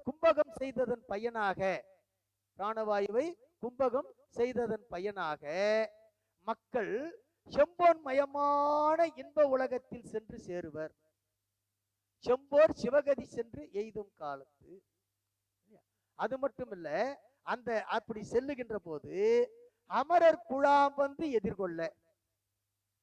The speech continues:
விண்ணவர்கள் குழாம் வந்து எதிர்கொள்ள, விண்ணவர் குழாம் வந்து எதிர்கொள்ள அங்கு இருக்கக்கூடிய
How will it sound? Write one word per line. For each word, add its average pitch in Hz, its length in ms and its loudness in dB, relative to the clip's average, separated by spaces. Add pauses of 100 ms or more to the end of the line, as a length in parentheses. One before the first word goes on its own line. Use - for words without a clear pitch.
(360)
விண்ணவர்கள் 294 640 4
குழாம் 254 360 2
வந்து 233 280 -12
எதிர்கொள்ள, 196 800 -4 (680)
விண்ணவர் 214 360 -8
குழாம் 196 280 -6
வந்து 190 380 -10 (160)
எதிர்கொள்ள 170 500 -6 (600)
அங்கு 240 300 -4
இருக்கக்கூடிய 226 880 -6